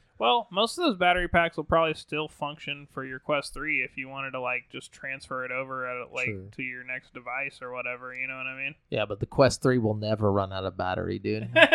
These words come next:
Speaker 2: It runs off
Speaker 1: It
Speaker 2: of
Speaker 1: actually
Speaker 2: <laughs>
Speaker 1: probably will have a way better battery.
Speaker 2: charges off of your soul.
Speaker 3: It does.
Speaker 1: Bro, I'm excited about the, the, you know, the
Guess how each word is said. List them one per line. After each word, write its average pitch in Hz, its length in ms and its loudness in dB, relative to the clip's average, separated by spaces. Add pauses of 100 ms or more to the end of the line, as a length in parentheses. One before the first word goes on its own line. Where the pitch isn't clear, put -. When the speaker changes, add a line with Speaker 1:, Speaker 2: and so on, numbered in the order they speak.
(180)
Speaker 2:
It 302 440 8
runs 160 320 8
off 147 200 10
Speaker 1:
It 196 40 8
Speaker 2:
of 214 80 10
Speaker 1:
actually 220 340 12
Speaker 2:
<laughs> 170 40 4
Speaker 1:
probably 190 240 10
will 175 180 4
have 160 140 6
a 147 60 0
way 147 180 0
better 143 260 0
battery. 139 360 0
Speaker 2:
charges 160 480 10
off 151 260 10
of 151 40 6
your 131 180 4
soul. 135 680 6
Speaker 3:
It 131 100 -6
does. 127 380 6
Speaker 1:
Bro, 175 100 4 (140)
I'm 175 220 4
excited 208 500 2
about 180 280 8 (180)
the, 165 200 2
the, 180 200 -4
you 208 100 -4
know, 285 140 8
the 285 40 8